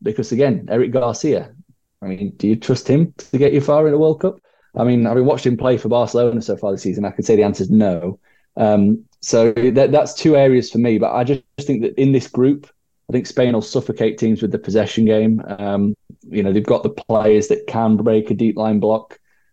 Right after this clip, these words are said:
Uh, and, you know, you've got Pedri and Gavi in there. And Germany, I think they could be really interesting because the, the squad they've selected is very much a new guard kind of squad. There's, there's a couple of old guards still in there. I mean, Mario Götze has managed to get a,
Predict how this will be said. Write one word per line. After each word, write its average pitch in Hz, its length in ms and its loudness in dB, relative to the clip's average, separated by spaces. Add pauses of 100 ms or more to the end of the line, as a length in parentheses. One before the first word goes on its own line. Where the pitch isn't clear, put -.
(160)
Uh, 101 300 -4
and, 104 240 -2
you 107 100 -2
know, 98 60 0
you've 95 180 -2
got 92 140 -4
Pedri 98 260 -2
and 92 140 0
Gavi 101 240 2
in 101 100 -2
there. 104 300 -2 (440)
And 110 120 2
Germany, 127 380 4
I 120 160 2
think 170 180 0
they 156 100 2
could 139 160 0
be 120 120 2
really 113 340 4
interesting 110 500 -4
because - 460 -6
the, 110 200 2
the 110 120 2
squad 143 280 0
they've 135 180 2
selected 117 440 0
is 98 140 0
very 113 340 4
much 107 280 2
a - 20 0
new 104 240 2
guard 90 400 -2
kind 95 220 -4
of 82 80 -8
squad. 92 320 -2
There's, 104 240 -6
there's 107 340 0
a 127 60 2
couple 175 240 4
of 151 40 4
old 151 220 4
guards 147 220 2
still 143 160 4
in 143 100 4
there. 147 160 4
I 151 60 4
mean, 127 120 4
Mario 131 280 4
Götze 127 340 4
has 127 140 0
managed 127 260 0
to 127 80 -2
get 120 140 0
a, 120 160 -2